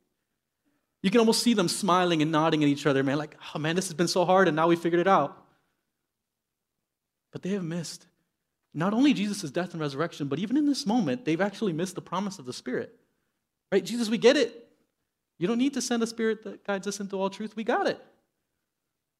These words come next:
And so Jesus responds, kind of like he did to Peter, "Do you now believe?" Like, <laughs> it, Jesus is more frustrated than relieved in this moment, if you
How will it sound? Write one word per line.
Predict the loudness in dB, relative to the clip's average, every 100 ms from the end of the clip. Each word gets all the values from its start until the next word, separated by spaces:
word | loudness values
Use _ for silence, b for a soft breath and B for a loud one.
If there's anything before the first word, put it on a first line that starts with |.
| _ _ _ _ -8
And | -6
so | -4
Jesus | -4 -2 -4
responds, | -4 -8 -10 -10 -16 -20 _ _ _ _ _ _ _ -8
kind | -4
of | -2
like | -2
he | -4
did | -6
to | -8
Peter, | -12 -16 -18 _ _ _ _ _ _ _ _ _ _ _
"Do | -6
you | -4 -2
now | -2 -2 -2
believe?" | -4 -6 -12 -16 _ _ _ _ _ _ _ _ _ _ _ _ _ _ _ _ -10
Like, | -8 -6 -6 -4
<laughs> |
it, | -4 -6 -10 -10
Jesus | -4 0
is | 0
more | 2 0
frustrated | 0 -4 -6 -2 0 0
than | 0
relieved | 0 -2 -2 -4
in | -8
this | -8 -8
moment, | -10 -10
if | -14
you | -20